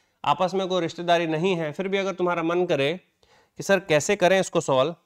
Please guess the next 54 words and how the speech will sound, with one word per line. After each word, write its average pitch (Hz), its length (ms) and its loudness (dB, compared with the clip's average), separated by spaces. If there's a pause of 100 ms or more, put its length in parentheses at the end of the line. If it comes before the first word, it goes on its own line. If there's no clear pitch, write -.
(140)
तो 147 80 -12
तुम 165 180 -4
छोटा 170 340 -4
सा 170 120 -6
एक 160 140 -8
काम 151 200 -4
कर 139 140 -4
लो 135 200 -4 (500)
कि 175 140 -2
एक 180 140 -4 (140)
फ़ोर 170 240 -4
क्रॉस 170 300 -4
फ़ोर 160 280 -6
का 156 100 -4
डिटर्मिनेंट 156 600 -4
निकाल 131 300 -4
के 151 100 -8
सॉल्व 156 280 -4
कर 143 140 -4
लो, 143 120 -6
जो 151 120 -8
कि 160 80 -8
नॉन 143 240 0
ज़ीरो 143 180 -2
आएगा। 143 220 -2
कैसे, - 280 -6
वो 180 120 -4
भी 175 100 -2
दिखा 165 260 -2
देता 135 180 -4
हूँ। 190 140 -6 (460)
देखो, 135 320 -4 (300)
ये 156 120 -2
ज़ीरो, 180 240 0
ज़ीरो, 190 180 -2
ज़ीरो, 190 180 -2
ये 180 160 -2
वन, 175 200 -2 (220)
तो 156 60 -6
जब 160 120 -2
मैं 160 100 0
वन 160 200 0
के 180 80 -4
लिए 180 100 -4
सॉल्व 170 260 -2
करूंगा, 175 300 -4
तो 170 100 -8
यहाँ 156 260 -6
पर 165 140 -8
नॉन 151 220 -4
ज़ीरो 165 180 -6
वैल्यू 160 260 -4
वन 151 180 -4
है, 156 120 -12